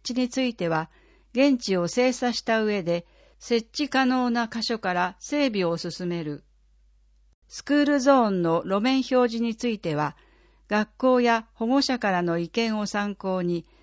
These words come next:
設置を検討する。写真、三川小中学校前の交差点。写真終わり。その他の質問。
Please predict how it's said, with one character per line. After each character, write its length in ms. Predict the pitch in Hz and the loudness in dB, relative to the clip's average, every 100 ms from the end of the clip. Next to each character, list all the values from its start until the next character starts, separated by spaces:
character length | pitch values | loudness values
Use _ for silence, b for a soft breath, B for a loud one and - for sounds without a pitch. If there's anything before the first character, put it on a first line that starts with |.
| b | b
設 260 | - 202 - - | -4 -4 -4 0
置 40 | 269 | 2
を 120 | 233 | 2
検 320 | 220 226 214 | 2 -2 0
討 220 | 208 202 | -2 -2
す 140 | - 175 | -4 -6
る。 220 | 151 - _ _ _ _ _ _ _ _ _ _ _ _ _ _ _ _ | -8 -10 _ _ _ _ _ _ _ _ _ _ _ _ _ _ _ _
写 240 | - 220 220 | -6 -2 -2
真、 420 | - 233 220 202 _ _ _ _ _ _ | 0 0 0 -4 _ _ _ _ _ _
三 160 | 208 233 | -2 2
川 280 | 262 269 262 | 4 4 2
小 240 | - 269 | 2 0
中 280 | 262 277 269 | 0 0 0
学 200 | 262 262 | 0 -2
校 220 | - 247 | 0 0
前 260 | 240 240 196 | 2 2 0
の 220 | 165 160 | -2 -4
交 220 | - 214 | -2 -2
差 160 | 214 208 | -2 -4
点。 400 | - 170 160 147 _ _ _ _ _ _ _ _ _ _ | -2 -2 -2 -6 _ _ _ _ _ _ _ _ _ _
写 180 | - 214 | -8 -4
真 340 | 214 240 226 - | -2 0 0 -2
終 100 | 190 | -4
わ 140 | 185 175 | -2 -2
り。 200 | 165 - _ _ _ _ _ _ _ _ _ _ _ _ _ | -4 -8 _ _ _ _ _ _ _ _ _ _ _ _ _
そ 160 | - 226 | -4 0
の 140 | 254 | 2
他 140 | 175 233 | 4 2
の 160 | 196 | 2
質 260 | 185 - 190 | -2 -4 0
問。 340 | 165 151 147 | 2 2 -2